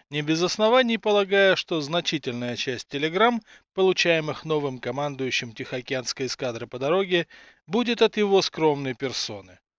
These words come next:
Вадим несколько раз ловил себя на мысли, что не узнает самого себя в теле Банщикова.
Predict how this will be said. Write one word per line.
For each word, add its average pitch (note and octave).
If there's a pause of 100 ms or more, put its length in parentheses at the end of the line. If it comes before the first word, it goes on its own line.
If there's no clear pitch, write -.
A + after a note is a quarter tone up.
(240)
Вадим A2+
несколько D3+
раз D#3+
ловил E3
себя D#3
на C#3+
мысли, C#3 (220)
что -
не D#3
узнает A3+
самого E3
себя G3
в -
теле E3+
Банщикова. A2+